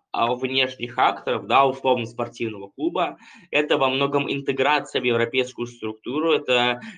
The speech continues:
демонстрация договороспособности. И здесь, по сути, по сути, мне кажется, что, ну, вот житель Катара, да,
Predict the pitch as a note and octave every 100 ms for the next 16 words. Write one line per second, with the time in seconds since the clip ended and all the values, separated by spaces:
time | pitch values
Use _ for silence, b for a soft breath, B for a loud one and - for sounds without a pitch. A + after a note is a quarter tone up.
0 | - C#3 C#3 C3+ - C#3 C3+ C3+ - B2
1 | A#2+ A#2 B2 A#2+ A2 - A2+ - G#2 G2+
2 | A2+ A#2+ - C#3 D3 A#3+ B B C3+ D3
3 | B2 F3+ A#3+ - - A3+ - C#3 A#2 G#2+
4 | A2 - A#2+ A#2 G2+ G2+ G#2+ G2+ G2+ A2+
5 | G#2+ - B2+ B2+ C3 B B C3+ D3+ -
6 | C3+ F3+ F#3 E3+ D#3 D#3 F3 A#3 A3+ F3+
7 | C3 C3+ F#3+ G#3